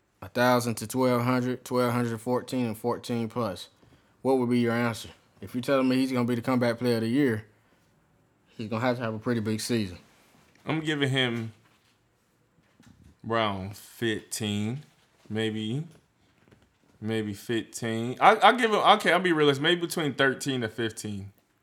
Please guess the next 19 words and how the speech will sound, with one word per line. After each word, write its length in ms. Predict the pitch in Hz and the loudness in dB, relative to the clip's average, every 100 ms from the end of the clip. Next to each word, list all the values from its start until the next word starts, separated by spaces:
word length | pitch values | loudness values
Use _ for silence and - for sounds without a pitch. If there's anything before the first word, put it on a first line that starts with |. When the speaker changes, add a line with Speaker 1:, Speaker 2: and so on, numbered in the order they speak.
| _ _ _ _ - | _ _ _ _ -2
Speaker 2:
Thirteen 380 | 127 123 127 | -2 -2 -4
to 60 | 110 | -6
fifteen. 560 | 104 110 104 107 101 104 _ _ | -4 -6 -4 -8 -8 -10 _ _
Speaker 1:
I 140 | 120 127 | -4 0
can 100 | 139 | 0
see 200 | 135 143 | 2 2
thirteen 520 | 127 143 135 151 147 | 4 4 4 2 4
hundred 260 | 147 139 143 | 2 2 4
yards 320 | 143 139 139 | 4 4 0
for 100 | 139 | -2
Le'Veon. 500 | 143 139 139 135 131 - | 0 0 0 -2 -4 -6
Speaker 2:
Yeah. 380 | 135 104 98 95 - | -4 -4 -6 -6 6
Speaker 1:
Fifteen 600 | 156 165 - 160 147 127 | 6 6 6 6 6 4
would 200 | 113 - | 0 -6
surprise 440 | 107 120 104 90 | -6 -2 -2 -2
me 80 | 92 | -8
a 20 | |
little 160 | 90 87 | -10 -10
bit. 200 | 85 | -12